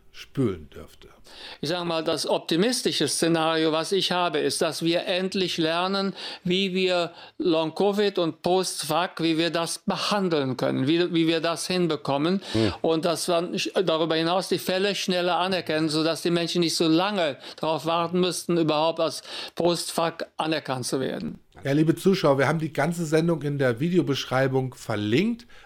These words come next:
Speaker 1: wenn Sie sich das nochmal antun möchten. Ja, bitte liken Sie dieses Video, lassen Sie einen Kommentar da. Wenn Sie unseren Kanal noch nicht abonniert haben, bitte abonnieren Sie ihn.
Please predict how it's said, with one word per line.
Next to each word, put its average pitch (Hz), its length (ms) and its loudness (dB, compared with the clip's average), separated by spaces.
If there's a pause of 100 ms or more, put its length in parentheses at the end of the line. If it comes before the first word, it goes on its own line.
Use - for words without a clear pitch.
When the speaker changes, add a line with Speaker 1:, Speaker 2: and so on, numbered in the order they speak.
Speaker 1:
wenn 156 240 0
Sie 156 80 0
sich 143 200 -4
das 135 220 0
nochmal 120 580 0
antun 151 580 -6
möchten. 180 680 -4 (880)
Ja, 151 140 8
bitte 175 240 6
liken 214 420 4
Sie 220 300 0 (200)
dieses 180 360 0
Video, 151 640 2 (300)
lassen 151 240 -2
Sie 139 80 0
einen 131 100 -2
Kommentar 120 640 2
da. 156 340 0 (320)
Wenn 190 220 4
Sie 196 120 4
unseren 175 340 2
Kanal 135 400 0
noch 113 220 -6
nicht 165 360 0
abonniert 156 480 -2
haben, 135 460 0 (480)
bitte 147 340 2
abonnieren 117 480 -2
Sie 156 120 -4
ihn. 139 340 -6